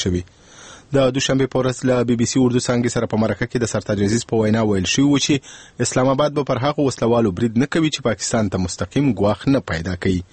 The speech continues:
د پاکستان د بهرنیو چارو وزارت په یو بیان کې چې پرون یې خپور کړ، ویلي چې سرتاج عزیز خپل افغان سیال ته ټلیفون وکړ او هغه ته یې وویل چې د ده خبرې سمې نه دي راخیستل شوې او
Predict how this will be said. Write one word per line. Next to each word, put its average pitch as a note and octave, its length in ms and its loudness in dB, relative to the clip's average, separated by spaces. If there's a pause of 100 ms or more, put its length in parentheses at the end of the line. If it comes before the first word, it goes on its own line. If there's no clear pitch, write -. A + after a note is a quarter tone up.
(480)
د D3 260 4
پاکستان C3 320 0
د B2 80 0
بهرنیو B2 380 0
چارو A#2+ 180 0
وزارت A#2+ 320 -2
په A2+ 80 2
یو G#2+ 160 2
بیان A2+ 240 0
کې - 80 -16
چې - 140 -12
پرون G#2 180 2
یې F#2 140 -2
خپور G2 260 -2
کړ، F2+ 160 -4
ویلي A2 280 2
چې D#3+ 160 2 (500)
سرتاج C#3 400 0
عزیز D#3+ 260 -2
خپل D3 320 0
افغان A#2 380 -2
سیال G2+ 240 -2
ته F2+ 100 -6
ټلیفون F#2 380 0
وکړ D#3+ 260 -2
او - 80 0
هغه C3 120 -2
ته C3+ 120 -2
یې C3+ 80 2
وویل D#3 240 2
چې E3 100 2 (460)
د A2 140 2
ده - 100 -2
خبرې A2 320 0
سمې G#2+ 240 0
نه G#2 100 0
دي D3+ 140 2
راخیستل D3+ 380 -4
شوې D#3+ 180 2
او C3+ 100 0